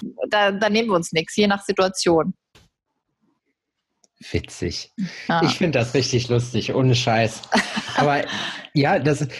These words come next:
Speaker 2: w-, ähm, für welche, ja, ich frag noch mal, auf welchem Sender
Speaker 1: Ja.
Speaker 2: lief denn das noch mal?
Speaker 1: Sat eins natürlich.
Speaker 2: Auf Sat eins.
Speaker 1: Auf Sat eins sonntags,
Speaker 2: Nice.
Speaker 1: siebzehn Uhr fünfundfünfzig bis zwanzig Uhr.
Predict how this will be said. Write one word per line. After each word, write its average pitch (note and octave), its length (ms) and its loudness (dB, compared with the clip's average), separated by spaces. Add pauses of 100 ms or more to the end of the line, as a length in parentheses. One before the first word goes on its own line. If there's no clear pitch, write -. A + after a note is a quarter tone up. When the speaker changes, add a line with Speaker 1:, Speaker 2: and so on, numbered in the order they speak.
(220)
Speaker 2:
w-, C#3 420 -2
ähm, D3 380 4
für C3 220 0
welche, E3+ 680 2
ja, - 200 0
ich C3+ 140 2
frag - 280 -2
noch C#3+ 120 4
mal, C#3+ 180 4
auf B2+ 160 2
welchem D3+ 260 2
Sender E3 260 4
Speaker 1:
Ja. - 80 2
Speaker 2:
lief G#2+ 200 0
denn A2+ 80 0
das G2 180 0
noch A#2 140 2
mal? B3 140 2
Speaker 1:
Sat - 100 -6
eins G#3 380 0
natürlich. E3+ 760 0 (1080)
Speaker 2:
Auf - 160 -6
Sat - 320 -4
eins. G#2+ 460 -6 (100)
Speaker 1:
Auf F3+ 220 -6
Sat G3+ 180 2
eins G3+ 200 0
sonntags, G#3+ 440 0
Speaker 2:
Nice. - 80 -14
Speaker 1:
siebzehn - 360 2
Uhr G#3 80 4
fünfundfünfzig G#3 920 2 (180)
bis - 280 0
zwanzig F#3+ 440 0
Uhr. F#3 160 2